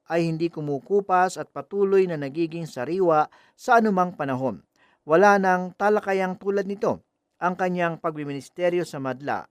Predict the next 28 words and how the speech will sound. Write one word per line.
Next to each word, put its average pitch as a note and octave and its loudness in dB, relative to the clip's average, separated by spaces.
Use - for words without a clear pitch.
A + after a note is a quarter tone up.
ay D#3 -8
natapos E3+ -6
na D#3+ -6
at D#3 -10
tulad G3 4
ng E3 -2
ating D3+ 0
nakita, C3 -8
hindi F3+ -6
siya G#3 -4
tinanggap. C3 -4
Ang C#3+ -10
ating A3+ 0
mga E3+ -2
susunod G3+ -4
na D3+ -4
pag-aaralan C3+ -2
ay D3 -4
tinalakay D3+ -4
niya D#3 -4
ang D#3 -12
kanyang D#3+ -4
pag-ibig E3 -6
sa C#3+ -20
sangkatauhan. A#2+ -8
Tinalakay A3+ 2
din G#3+ -2
niya A#2+ -8